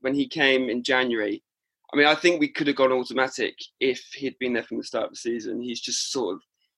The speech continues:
was the missing link. Um, really love Bobby Reid this season. See, he started really well. I don't, yeah, I, I mean, we still got a lot of the same, same players as we had.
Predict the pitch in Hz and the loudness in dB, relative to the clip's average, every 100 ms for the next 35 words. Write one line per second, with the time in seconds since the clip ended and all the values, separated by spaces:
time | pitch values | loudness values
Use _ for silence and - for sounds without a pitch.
0 | _ - 123 123 131 - 117 131 117 104 | _ -4 4 6 6 4 2 4 4 2
1 | - - _ _ 120 123 120 123 123 123 | -4 -16 _ _ 0 4 4 4 2 -2
2 | - _ 123 143 156 160 156 - 143 135 | -6 _ 0 6 8 8 6 4 2 4
3 | 131 147 135 120 - 127 117 117 120 147 | 6 6 6 0 -4 -2 -2 -4 -6 -10
4 | _ _ _ _ - - 143 135 143 123 | _ _ _ _ -6 0 2 4 4 4
5 | 120 135 127 120 127 123 120 _ _ _ | 4 0 0 0 0 -2 -6 _ _ _
6 | - - 175 214 156 220 220 185 156 - | -8 -4 2 4 4 6 8 8 4 0
7 | - 180 185 175 - _ 160 180 - 202 | -4 0 0 0 -4 _ -8 -4 2 2
8 | 151 104 147 - 135 - 151 139 135 - | 4 4 4 2 0 -2 2 2 0 -6
9 | - 151 143 143 139 131 123 127 131 131 | -4 0 0 4 2 2 0 -4 0 0